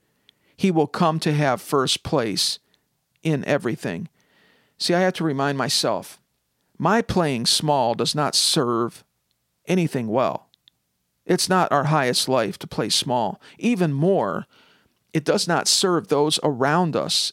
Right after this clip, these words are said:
and the world at large. So our personal lives are too small when we play small. But even beyond that, what we're called to serve,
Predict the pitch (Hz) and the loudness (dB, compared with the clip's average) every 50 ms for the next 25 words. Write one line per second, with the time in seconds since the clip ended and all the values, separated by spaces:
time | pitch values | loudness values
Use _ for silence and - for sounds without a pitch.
0 | _ - 156 156 143 139 123 135 156 147 139 127 92 92 120 135 139 143 123 95 | _ -4 -4 -2 -2 -2 -2 0 0 0 0 0 -2 -2 0 2 2 2 2 0
1 | 90 - - - - _ _ _ _ _ _ _ _ _ _ _ - - - 175 | -2 -2 -6 -8 -8 _ _ _ _ _ _ _ _ _ _ _ -4 0 2 2
2 | 151 - - _ _ _ _ _ - - 156 - - - 202 202 - - 214 175 | 2 2 -2 _ _ _ _ _ 0 0 0 0 0 0 0 2 2 2 2 2
3 | 156 139 135 127 113 107 117 - - 117 - - - 135 95 - - - 117 92 | 2 2 2 2 2 2 0 0 -2 -2 -2 -2 -4 -2 -2 -2 -2 -2 -2 -4
4 | 87 82 - - - - _ - 135 113 107 107 - - 120 87 - - - - | -2 -2 -4 -6 -8 -8 _ -8 -6 -6 -6 -8 -6 -6 -6 -4 -4 -4 -4 -4
5 | 95 92 101 107 202 - _ _ _ _ _ _ _ _ - 170 156 - 202 214 | -4 -4 -4 -4 -6 -10 _ _ _ _ _ _ _ _ 0 0 0 0 0 0
6 | 196 190 165 135 - - - 147 165 156 151 151 170 196 185 160 135 113 95 90 | 0 0 -2 -2 -6 -8 -6 -4 -2 0 2 2 2 2 2 2 2 2 0 0
7 | - - - - 170 - - 165 151 - - - 165 165 165 - - 123 - - | -2 -6 -4 -2 -2 0 0 0 -2 -2 0 0 0 0 0 0 -2 0 0 2
8 | - - - 190 185 185 165 117 90 101 - - | 2 2 2 2 2 2 2 0 0 -4 -8 -12